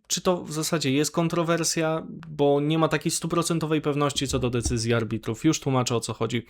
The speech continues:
Giuliano Simeone dośrodkował piłkę w pole karne Interu, tam Carlos Augusto próbował ją wybijać, ale trafił w Alexa Baenę. W pierwszej chwili wydawało się, że Baena zagrał piłkę ręką, zanim ta piłka trafiła do Juliana Alvareza,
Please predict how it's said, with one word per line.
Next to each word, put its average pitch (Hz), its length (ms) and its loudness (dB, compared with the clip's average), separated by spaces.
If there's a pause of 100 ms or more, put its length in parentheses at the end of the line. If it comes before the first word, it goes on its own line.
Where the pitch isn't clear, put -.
(100)
Giuliano 160 380 2
Simeone 151 460 4
dośrodkował 139 580 2
piłkę 127 280 0
w - 60 -6
pole 120 220 0
karne 117 360 2
Interu, 139 440 4
tam 123 260 2
Carlos 123 380 0
Augusto 120 400 -2
próbował 135 460 0
ją 117 120 2
wybijać, 131 520 2 (340)
ale 143 200 6
trafił 139 340 2
w - 80 -6
Alexa 123 480 2
Baenę. 110 440 -2 (100)
W - 160 -20
pierwszej 175 540 4
chwili 165 320 2
wydawało 143 440 6
się, 139 140 0
że 120 100 2
Baena 127 360 2
zagrał 120 280 2
piłkę 120 320 -2
ręką, 120 380 -2
zanim 131 420 4 (160)
ta 113 220 2
piłka 113 360 -6
trafiła 117 380 0
do - 180 -2
Juliana 117 340 0
Alvareza, 123 580 2